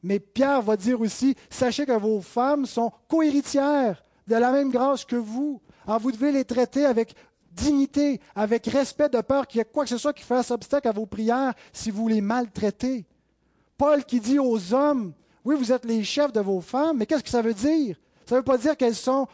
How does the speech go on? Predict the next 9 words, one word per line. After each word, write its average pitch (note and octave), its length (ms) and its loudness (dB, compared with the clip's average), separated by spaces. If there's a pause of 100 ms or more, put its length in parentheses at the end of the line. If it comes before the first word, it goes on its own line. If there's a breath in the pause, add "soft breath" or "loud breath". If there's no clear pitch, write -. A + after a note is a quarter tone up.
(160 soft breath)
vos, A3+ 260 -2
vos A3+ 200 0
esclaves. B3+ 540 0
C'est, - 380 -8
c'est B3 140 -2
le A#3 60 0
contraire, C#4+ 580 -2
en A3+ 80 0
réalité. G3 520 -2